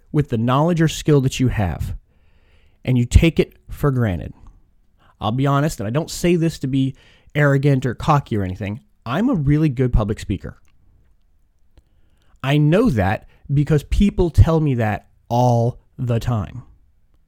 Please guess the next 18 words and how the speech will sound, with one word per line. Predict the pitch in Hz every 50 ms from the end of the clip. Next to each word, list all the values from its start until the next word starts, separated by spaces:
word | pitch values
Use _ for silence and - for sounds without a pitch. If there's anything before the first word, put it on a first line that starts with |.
| _ _ _ _ _ _ _ -
And | - 127 143
I | 143 -
often | - - 196 247 240 - - 202
assume | 156 139 - - 135 117 107 104 107 117 - - _ _ _ _ _ - - -
they've | - 123 127 139 139 131
just | 135 131 -
never | 139 120 123
seen | 120 - 135 117
anybody | 110 113 113 107 104 104 104
really | 92 101 92 92
good. | 85 98 87 - - 143 - _ _ _ _ - - _ _ _ _ _ _ _ _ _ _ _ _ _ _ _ _ _ _ _ _ _ _ _ _ _ _ _ _ _ _ _ _ _ _
They | - 139 160 170
just | 180 175
haven't | 180 185 151 135 -
seen | - - - 156 151 143
somebody | 135 - 143 123 113 113 113 110 -
at | - 87
a, | 92